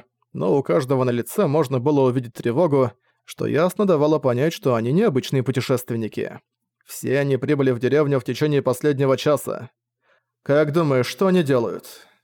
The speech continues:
задал вопрос высокий мужчина, одетый в коричневый плащ. Это был тот, кого Ди упомянул как Алую Стелларию. «Держу пари, готовят какой-то неприятный сюрприз для нас.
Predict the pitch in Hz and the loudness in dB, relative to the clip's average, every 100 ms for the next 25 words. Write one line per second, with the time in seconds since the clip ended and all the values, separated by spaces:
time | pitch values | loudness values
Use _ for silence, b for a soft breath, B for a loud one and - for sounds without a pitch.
0 | _ - 117 131 127 120 113 131 123 123 | _ -8 -2 0 0 0 0 0 -2 -4
1 | 135 127 120 113 - 160 143 120 127 120 | -2 -2 -2 -4 -2 0 2 2 0 -2
2 | - 127 - 120 110 127 147 - - _ | -2 -4 -4 -4 -2 0 0 0 -8 _
3 | _ _ _ - - 143 135 120 151 208 | _ _ _ -4 -2 2 2 2 2 0
4 | - 139 131 131 127 170 120 127 139 170 | 2 0 2 2 2 2 2 0 2 2
5 | 139 131 - 156 143 131 - 131 143 127 | 0 -2 0 2 2 2 0 2 2 2
6 | 101 - - _ _ _ _ _ _ - | -2 -6 -14 _ _ _ _ _ _ -12
7 | 110 123 123 143 147 143 143 139 147 139 | -2 0 0 0 2 2 2 2 2 2
8 | - 135 147 139 135 135 143 139 127 143 | 0 0 0 2 0 2 2 2 0 0
9 | 156 165 120 117 104 87 - | 2 0 2 0 -2 -6 -14